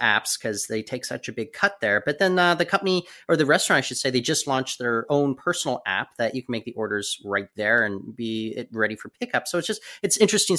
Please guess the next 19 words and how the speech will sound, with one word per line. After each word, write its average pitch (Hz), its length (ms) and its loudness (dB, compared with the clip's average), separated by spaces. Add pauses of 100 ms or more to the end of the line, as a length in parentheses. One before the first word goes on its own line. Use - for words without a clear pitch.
(120)
uh, 147 160 8
how 151 240 4
even 151 200 4
a, 123 160 6
a 117 140 4
restaurant 117 540 2
is 101 420 -4
just - 220 -8
making 131 240 -2
kind 127 100 -2
of 110 60 -2
these 110 120 -4
innovations 120 720 0
where 104 280 2 (280)
it 151 140 2
wasn't 156 320 6
necessarily, 123 500 0
like, 98 200 -2
just - 180 -10